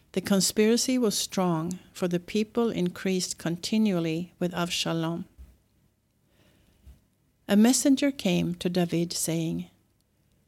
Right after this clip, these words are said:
"The hearts of the men of Israel are after Avshalom." David said to all his servants who were with him at Jerusalem, "Arise, let us flee, or else none of us will escape from Avshalom.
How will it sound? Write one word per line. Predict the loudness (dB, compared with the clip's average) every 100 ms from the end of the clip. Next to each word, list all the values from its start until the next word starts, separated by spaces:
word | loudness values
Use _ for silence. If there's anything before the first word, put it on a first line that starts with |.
| -4
"The | -2
hearts | 0 0 0 -2
of | 2
the | 4
men | 4 4 0
of | -2 0
Israel | 0 0 -2 -4 -4 -8 -14 -8
are | -4 -2
after | -2 -4 -6 -8 -8
Avshalom." | -6 -6 -4 -4 -4 -4 -4 -6 -12 -20 -18 -16 -16 _ -20 -18 -16 -16 -16 -16 -18 -18 -4
David | -2 0 0
said | 0 0 -2
to | -4 -2
all | 0 2
his | 0
servants | 0 0 0 -2 -4 -4
who | -2
were | 0 0
with | 0 -2
him | -2 -4 -4 -10 -20 -8
at | -4 -4
Jerusalem, | -4 -2 -2 -2 -2 -2 -2 -4 -8 -12 _ -20 _ _ _ _ _ _ _ 0
"Arise, | 2 2 2 0 -2 -6 -14 _
let | -2 2
us | 2 0
flee, | 0 0 0 -2 -10 _ _ _ _
or | -2
else | 2 2 2
none | 0 2 2
of | 2
us | -2 -2 -4
will | -2
escape | -2 -2 -2 -2 -2 -8
from | -6 -2
Avshalom. | -2 -2 -2 -2 -4 -4 -8